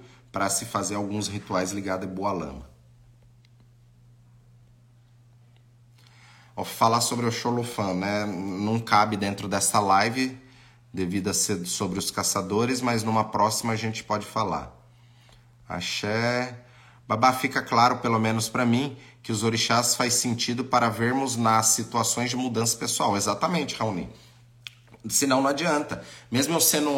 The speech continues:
iniciado por uma divindade, significa que aquela divindade eu já tenho, eu já tenho aquele axé. Por isso que eu tenho que tá buscando aquilo que eu não tenho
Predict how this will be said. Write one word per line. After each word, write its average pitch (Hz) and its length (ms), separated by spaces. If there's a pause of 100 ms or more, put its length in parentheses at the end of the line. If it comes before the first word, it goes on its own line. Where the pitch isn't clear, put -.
(260)
iniciado 135 560
por 120 120
uma 117 140
divindade, 113 500
significa 135 440
que 147 60
aquela 139 280
divindade 135 420
eu 143 60
já 156 120
tenho, 135 260
eu 98 40
já 101 100
tenho 131 220
aquele 135 220
axé. - 440 (340)
Por 110 120
isso 117 140
que 151 60
eu 143 40
tenho 139 140
que - 60
tá 131 120
buscando 135 560
aquilo 135 260
que - 80
eu 131 80
não 147 260
tenho 123 460